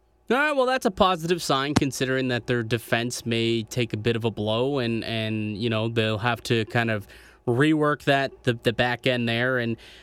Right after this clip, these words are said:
uh, for me, I think it's a good sign for the Maple Leafs, 'cause if the <laughs> Bruins struggle, that means that the Leafs will probably end up leapfrogging them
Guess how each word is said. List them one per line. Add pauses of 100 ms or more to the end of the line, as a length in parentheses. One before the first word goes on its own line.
(100)
uh,
for
me,
I
think
it's
a
good
sign
for
the
Maple
Leafs,
'cause
if
the
<laughs>
Bruins
struggle,
that
means
that
the
Leafs
will
probably
end
up
leapfrogging
them